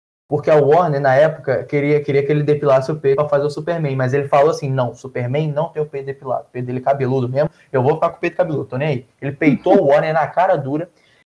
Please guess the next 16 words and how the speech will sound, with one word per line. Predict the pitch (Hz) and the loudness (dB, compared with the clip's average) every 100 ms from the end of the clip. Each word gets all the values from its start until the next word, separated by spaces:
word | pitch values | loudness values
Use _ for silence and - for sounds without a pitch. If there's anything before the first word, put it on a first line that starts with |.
| _ - | _ -6
e | |
ele, | 196 226 220 - | -2 -2 -2 -6
mano, | 196 233 202 | -2 0 0
ele | 196 | 2
ama | 202 302 | 0 2
o | |
pe-, | 208 | 0
o, | 202 170 170 156 | 2 4 2 0
o | 156 | -2
personagem | 185 185 165 175 160 | -4 -2 -2 -2 -2
de | 160 | -4
paixão, | - 185 - - 170 | 0 0 0 -6 -6
mano. | 156 123 - _ _ _ _ _ | -6 -10 -12 _ _ _ _ _
Então, | 170 190 208 - | -2 -2 -2 0
eu | 196 | 0
não | 226 | 0